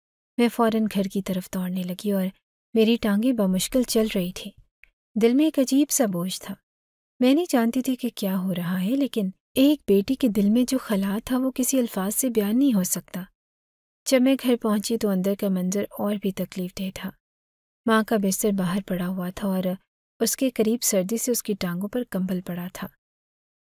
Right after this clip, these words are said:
ये मंजर देखकर दिल में जो तूफान आया वो मैं कभी नहीं भूल सकती। मैं फौरन अंदर दौड़ी और जैसे ही माँ को देखा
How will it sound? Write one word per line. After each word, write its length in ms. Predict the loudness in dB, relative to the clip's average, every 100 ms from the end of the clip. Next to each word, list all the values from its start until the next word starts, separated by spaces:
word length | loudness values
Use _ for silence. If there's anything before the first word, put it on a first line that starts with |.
| 0
ये 140 | 2
मंजर 360 | 4 2 4 2 2
देखकर 340 | 0 0 -4
दिल 180 | -2 0
में 140 | 0 0
जो 200 | -4 -6
तूफान 480 | -8 -6 -4 -2 -2
आया 240 | -4 -6 -10 _ _ _ -2
वो 80 | 2
मैं 140 | 2
कभी 340 | 2 2 4 2
नहीं 160 | 2
भूल 200 | 0 -2
सकती। 400 | -4 -6 -10 -14 -14 _ _ _ _ _ _
मैं 100 | 0 2
फौरन 400 | 2 2 2 2
अंदर 260 | 2 0
दौड़ी 340 | -2 -4 -2 -2
और 180 | -4 -6 _ _ _
जैसे 320 | 2 2 2
ही 140 | 2 2
माँ 200 | 0 0
को 140 | -2
देखा 380 | -4 -6 -10